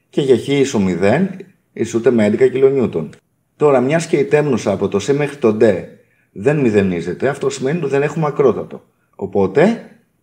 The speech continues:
η καμπτική ροπή από το σημείο σε μέχρι το ντε θα πάει καμπυλωτά μέχρι τα μείον δεκαεννιά κιλονιούτον μέτρα. Βέβαια, αυτό που περιμένουμε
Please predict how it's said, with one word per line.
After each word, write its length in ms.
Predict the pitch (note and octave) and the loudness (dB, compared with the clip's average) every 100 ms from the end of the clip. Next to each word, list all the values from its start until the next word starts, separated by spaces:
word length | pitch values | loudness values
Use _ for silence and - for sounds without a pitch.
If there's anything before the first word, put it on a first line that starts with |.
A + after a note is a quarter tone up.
| _ | _
η 120 | D3+ | -2
καμπτική 440 | - G#2+ G2+ F#2+ | 0 0 0 4
ροπή 640 | A#2 F#2 F#2+ G#2 D#3+ - - _ | 4 4 2 0 0 -8 -20 _
από 320 | - F#2+ A2 | -10 -4 -2
το 120 | B2 G#2 | 0 -2
σημείο 360 | - F#2+ F#2 | -2 -2 -2
σε 220 | F2 A#2+ | -2 -2
μέχρι 320 | B2 A#2 - - | 0 -2 -4 -8
το 180 | F#2 | -6
ντε 400 | E2 E2+ C#3 G3+ - | -2 0 0 0 -6
θα 180 | - G#2+ | -8 -8
πάει 220 | - A#2+ | -2 -2
καμπυλωτά 840 | A#2+ G#2 F2+ E2+ D#2+ D#2+ G2 B2+ G3 - - _ _ _ _ _ | 0 0 -2 -4 -8 -4 0 0 0 -8 -20 _ _ _ _ _
μέχρι 320 | A#2 D3+ D#3+ | -4 -4 -2
τα 120 | B2+ | 2
μείον 300 | G#2+ A2 C3 | 4 4 4
δεκαεννιά 560 | B2+ - G#2+ G2 G2+ G#2+ | 2 0 0 0 2 0
κιλονιούτον 560 | A2 G#2+ G2+ G2 A#2 | 0 0 0 0 -2
μέτρα. 540 | B2+ A2+ - - - _ _ _ _ _ | 0 -2 -4 -10 -16 _ _ _ _ _
Βέβαια, 680 | - G2 G#2+ G2+ B2+ G3+ - - | -6 0 0 2 0 -2 -6 -8
αυτό 280 | G#2 - | -6 -2
που 140 | A#2 A2+ | -2 0
περιμένουμε 920 | A#2 G2 G2 F#2 F#2 F#2+ E3 G#3+ | 2 2 2 0 -2 -2 -2 -4